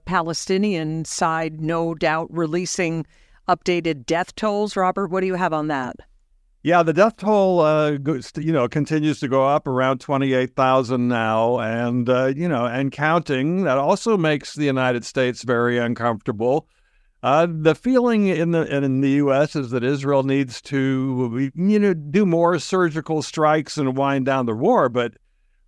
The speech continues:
Speaker 2: we just got an announcement from the prime minister's office that Israel is planning, uh, to, uh,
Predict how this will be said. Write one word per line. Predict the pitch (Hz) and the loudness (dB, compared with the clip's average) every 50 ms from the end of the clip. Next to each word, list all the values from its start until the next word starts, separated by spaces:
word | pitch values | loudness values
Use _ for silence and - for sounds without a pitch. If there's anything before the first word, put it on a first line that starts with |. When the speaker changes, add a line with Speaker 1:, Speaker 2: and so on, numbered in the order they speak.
| _ - | _ -6
Speaker 2:
we | 135 131 | -6 -2
just | 123 170 233 254 - - | 2 2 2 2 2 2
got | 202 170 156 | 4 4 4
an | 143 135 | 2 0
announcement | 131 127 127 127 123 127 123 - - 131 120 117 - | -2 -2 -2 -2 -2 -2 -4 -4 -4 -6 -6 -4 -4
from | - 127 127 127 | -2 -2 0 0
the | 120 117 | 0 -2
prime | - 143 139 135 127 127 | -2 0 0 0 2 2
minister's | 131 156 202 196 156 - - 147 139 127 110 | 0 0 0 -2 -2 -2 -2 -2 -2 0 2
office | 127 123 120 120 - 143 143 143 127 - | 2 4 4 2 2 0 -2 -4 -2 -2
that | 131 127 | -2 0
Israel | 120 139 147 127 135 139 135 131 | 0 0 0 0 0 0 2 2
is | 127 127 - | 0 -2 -4
planning, | - - 143 139 143 143 139 135 131 131 131 | -6 -4 -2 0 0 2 0 0 0 2 2
uh, | 131 123 120 123 123 107 107 | 2 2 2 0 0 -2 -2
to, | - 131 127 120 123 117 110 104 110 107 | -2 0 0 0 0 0 -2 -2 -2 -2
uh, | 107 107 104 110 117 | -2 0 0 -2 -2